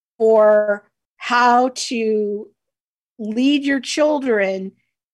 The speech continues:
in individual discipleship, how to get a plan, how to get a blueprint.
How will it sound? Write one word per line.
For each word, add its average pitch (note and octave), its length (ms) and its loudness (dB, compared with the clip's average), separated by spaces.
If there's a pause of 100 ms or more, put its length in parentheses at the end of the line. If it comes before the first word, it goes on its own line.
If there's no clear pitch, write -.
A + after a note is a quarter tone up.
(100)
in A3+ 400 -2
individual A#3+ 880 0
discipleship, G#3 800 -6
how A3 320 -2
to B3+ 100 -2
get A#3+ 220 -2
a A3+ 80 0 (100)
plan, G3 480 -4
how G#3+ 220 -2
to B3 80 -2
get B3 180 -4
a A#3+ 60 -2
blueprint. G#3+ 600 -8